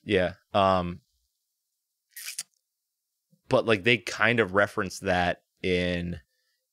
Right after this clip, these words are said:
an episode of Courage the Cowardly Dog, too. When,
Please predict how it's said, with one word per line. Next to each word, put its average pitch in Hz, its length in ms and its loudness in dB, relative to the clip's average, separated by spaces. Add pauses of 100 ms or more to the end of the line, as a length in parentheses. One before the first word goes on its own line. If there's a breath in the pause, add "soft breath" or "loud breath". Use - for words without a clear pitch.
(140)
an 98 120 -4
episode 87 640 0
of 85 480 -2
Courage 90 300 -2
the 82 40 -14
Cowardly 90 360 -4
Dog, 87 380 -8
too. 85 280 -6 (440 soft breath)
When, 95 280 -4